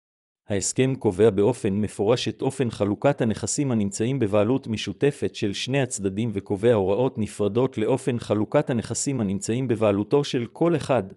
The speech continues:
מבני הזוג בנפרד. צוואה, לעומת זאת, היא מסמך משפטי מחייב שאדם יוצר במהלך חייו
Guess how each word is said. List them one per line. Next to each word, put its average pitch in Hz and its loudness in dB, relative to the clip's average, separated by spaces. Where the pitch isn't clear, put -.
מבני 110 0
הזוג 113 -2
בנפרד. 104 -2
צוואה, 110 2
לעומת 107 2
זאת, 90 -6
היא 104 -2
מסמך 120 0
משפטי 123 -2
מחייב 120 0
שאדם 113 0
יוצר 117 0
במהלך 104 0
חייו 107 0